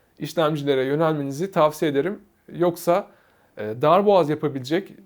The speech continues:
düşük kapasiteli işlemcilerde sıkıntı yaşarsınız. A on beş bin sekiz yüz K ile kullandım ama,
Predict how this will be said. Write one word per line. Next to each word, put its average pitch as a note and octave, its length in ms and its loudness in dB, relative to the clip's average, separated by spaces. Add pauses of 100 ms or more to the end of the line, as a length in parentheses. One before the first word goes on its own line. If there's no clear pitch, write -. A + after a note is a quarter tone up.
(200)
düşük A#2+ 240 -12
kapasiteli C#3+ 500 -6
işlemcilerde D#3+ 800 0
sıkıntı F3+ 380 -4
yaşarsınız. D3+ 640 -2 (760)
A F3+ 160 4
on A3+ 140 0
beş A3 180 -2
bin A#3+ 60 -4
sekiz A3+ 280 -8
yüz A#3+ 160 -8
K A#3 200 0
ile G#3 180 0
kullandım C#3+ 440 -2
ama, A3 280 -2